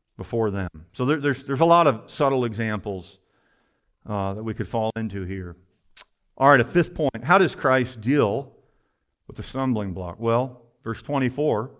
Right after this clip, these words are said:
"Then Jesus told." He gave a very clear teaching and explained what God's interest looked like. And many a sermon can be, uh, given on all of these verses, but brethren, I trust you know it. It's denying himself,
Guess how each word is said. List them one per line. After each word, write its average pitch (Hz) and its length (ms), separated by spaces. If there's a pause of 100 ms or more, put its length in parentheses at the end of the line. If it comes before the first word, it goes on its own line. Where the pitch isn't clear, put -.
(600)
"Then 127 280
Jesus 135 400
told." 147 320
He 104 60
gave 117 320
a 113 80
very 151 360
clear 156 320
teaching 127 680 (580)
and 135 240
explained 170 920
what 170 460
God's 156 400
interest 151 600
looked 156 380
like. 113 260 (160)
And 110 380 (340)
many 147 240
a 131 80
sermon 147 400
can 123 160
be, 113 280 (260)
uh, 98 240
given 139 340
on 117 100
all 120 220
of 113 80
these 110 160
verses, 131 420
but 113 160
brethren, 127 320
I 110 140 (400)
trust 127 300
you 131 80
know 131 260
it. 175 120
It's 127 180
denying 127 480
himself, 135 720